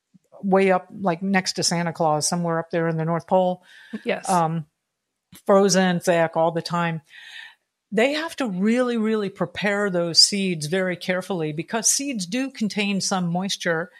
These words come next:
Speaker 1: And when you get below freezing, water expands. And, uh, for most of us,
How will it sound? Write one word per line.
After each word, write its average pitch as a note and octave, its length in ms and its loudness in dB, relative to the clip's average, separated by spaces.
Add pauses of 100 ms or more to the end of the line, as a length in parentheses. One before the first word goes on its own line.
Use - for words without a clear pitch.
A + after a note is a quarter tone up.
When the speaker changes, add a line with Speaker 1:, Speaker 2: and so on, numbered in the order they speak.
(760)
Speaker 1:
And F#3+ 200 4
when F#3+ 120 4
you F#3+ 80 4
get G#3 180 2
below G#3 220 0
freezing, F3+ 680 -2 (380)
water F#3+ 440 2
expands. F3 960 -4 (360)
And, E3+ 440 -4 (100)
uh, E3 240 0
for F#3 120 -6
most G#3 440 2
of G3 80 -2
us, F3+ 460 2